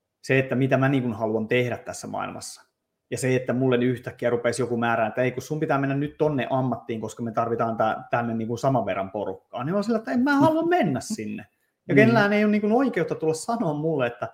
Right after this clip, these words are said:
Speaker 1: miten mä elän tätä mun elämää. Et se on, niinku, käsittämätön idea, että jollekin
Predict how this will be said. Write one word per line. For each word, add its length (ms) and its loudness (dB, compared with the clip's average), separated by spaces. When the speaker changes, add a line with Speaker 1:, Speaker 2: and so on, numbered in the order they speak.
Speaker 1:
miten 260 2
mä 120 0
elän 240 4
tätä 180 -6
mun 260 -6
elämää. 520 2
Et 100 -6
se 100 0
on, 60 4
niinku, 320 2
käsittämätön 1000 -2
idea, 380 2
että 240 -2
jollekin 640 0